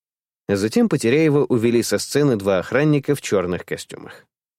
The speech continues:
Барт непонимающе оглядывался по сторонам, смеялся и нечленораздельно мычал.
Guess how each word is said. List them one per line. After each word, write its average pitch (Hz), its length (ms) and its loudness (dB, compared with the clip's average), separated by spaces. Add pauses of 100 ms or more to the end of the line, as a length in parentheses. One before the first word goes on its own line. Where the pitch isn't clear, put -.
(680)
Барт 147 300 -2
непонимающе 117 640 2
оглядывался 92 540 -2
по 82 100 -8
сторонам, 143 580 -4 (400)
смеялся 113 640 -2 (520)
и 139 80 0
нечленораздельно 101 1000 0
мычал. - 400 -10